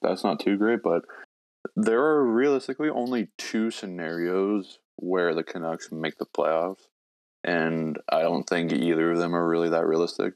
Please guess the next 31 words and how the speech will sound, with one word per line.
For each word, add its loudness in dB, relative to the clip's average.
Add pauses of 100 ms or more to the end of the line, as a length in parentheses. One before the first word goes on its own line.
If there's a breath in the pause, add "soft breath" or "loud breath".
based 0
off -2
of -4 (680)
who 0
the 0
Canucks -2
play 0
the 0
rest, -4
the 0
rest 0
of -14
their 0
five 0
games -2
and -4
who, 0
like, -4
the -8
Kings -6
and -8
the -8 (200)
Golden -2
Knights -6 (100)
play 0
the 0
rest -2
of 0
their 0
four 0
games. 0